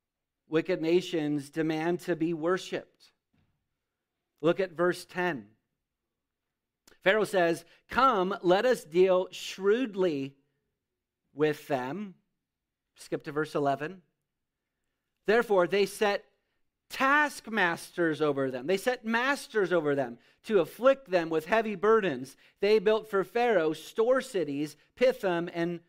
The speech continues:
Ramses. Now, this,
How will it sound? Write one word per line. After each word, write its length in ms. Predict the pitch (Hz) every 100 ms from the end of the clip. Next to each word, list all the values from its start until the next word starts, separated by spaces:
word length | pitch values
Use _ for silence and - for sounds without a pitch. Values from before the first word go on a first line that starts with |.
| _
Ramses. 800 | 147 175 196 190 156 113 - - _ -
Now, 220 | 175 170 - _ _ _ _ _ _ _ _ _ _
this, 640 | 135 180 240 247 - -